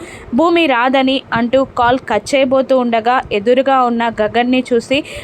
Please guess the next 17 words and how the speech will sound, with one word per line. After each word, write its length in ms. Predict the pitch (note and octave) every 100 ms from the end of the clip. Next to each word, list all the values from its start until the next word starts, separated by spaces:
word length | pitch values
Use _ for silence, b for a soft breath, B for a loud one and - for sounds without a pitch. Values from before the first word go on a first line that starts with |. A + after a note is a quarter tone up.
| B
ఆశ్చర్యంగా 680 | C#4 F4 F#4 F4 D4 A#3+ B3
నిలబడుతుంది 840 | C4+ A3+ A3+ A3+ A#3 A3+ A3 A3
భూమి. 360 | B3 A3 A#3+ A3+ - - B B B - G#3
"ధరణి, 480 | A#3 A3 C4 D#4 G4 A3+
భూమి 380 | G#3+ C4+ C4 A#3+
ఒక్కరే 340 | A3 - D4+ D#4
కదా?" 360 | D4 A#3+ B3 - -
అని 360 | A3 G#3+ B3+ - - - A#3 B3
గగన్ 280 | C#4+ C#4+ C#4+ -
అంటూ 300 | A3 A#3+ C#4+
ఉండగా, 400 | C#4+ B3+ A#3+ B3+ -
"అవును" 440 | G#3+ A3 D4 E4+ F4
అన్నట్టు 460 | D4+ C4+ B3+ C#4
తల 240 | C4+ A3+ A3+
ఊపుతుంది 640 | A3+ A3+ A3 G#3+ G#3+ A#3
భూమి. 400 | A3 A3 A3+ A3+ B B B - - B3+
గగన్ 260 | B3+ D4